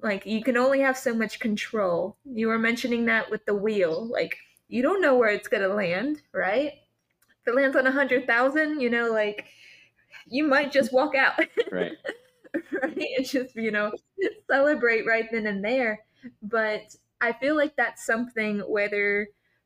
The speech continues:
Speaker 1: you go on the game show or you dream of going on the game show or you have a different type of goal that just seems as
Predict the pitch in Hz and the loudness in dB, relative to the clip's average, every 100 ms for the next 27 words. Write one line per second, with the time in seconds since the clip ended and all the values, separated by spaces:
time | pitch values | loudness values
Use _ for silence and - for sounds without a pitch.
0 | _ 220 208 247 269 294 285 277 233 202 | _ -6 2 4 4 2 0 0 -2 -2
1 | 196 - 170 190 190 180 - 208 202 208 | -4 -4 -2 0 0 -2 -2 0 2 2
2 | 208 196 202 190 254 285 285 254 247 208 | 2 -2 -4 -4 -2 -2 0 -2 -2 -4
3 | 190 185 175 175 170 214 - - 80 - | -2 -4 -4 -4 -6 -8 -6 -4 -4 -4
4 | 208 202 202 220 254 294 277 - - 247 | -4 -2 -4 -4 -2 -2 -4 -6 -4 -2
5 | 262 247 240 - 233 220 202 196 196 208 | 0 -4 -4 -4 -4 -4 -10 -8 -2 2
6 | 185 170 202 - 208 214 - - 240 233 | 2 -2 -6 -8 -6 -6 -6 -4 -2 0
7 | 220 208 - _ _ _ _ 196 190 | -2 -6 -10 _ _ _ _ -6 -6